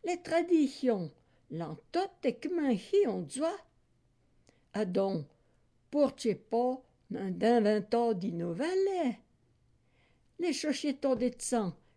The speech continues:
que main sont achebin, à cent ans, di, di vie au sang, que d'autres di gens ou tante. Les, le bon moyen d'inviter les zounes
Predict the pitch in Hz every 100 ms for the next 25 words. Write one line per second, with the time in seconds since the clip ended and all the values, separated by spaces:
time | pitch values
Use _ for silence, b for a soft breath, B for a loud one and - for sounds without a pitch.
0 | _ - 196 190 247 339 339 339 349 320
1 | 320 311 285 294 285 B B 202 190 -
2 | 262 254 254 226 196 208 _ _ _ _
3 | _ 185 214 202 190 190 226 233 320 285
4 | 226 - - 320 440 359 247 190 - 247
5 | 208 247 220 214 214 196 190 170 190 175
6 | 208 185 185 190 320 381 349 - - 220
7 | 185 - _ _ _ _ _ _ _ _
8 | - 220 196 170 139 165 269 277 254 202
9 | 185 220 262 202 220 226 214 220 180 170
10 | 156 277 359 370 320 226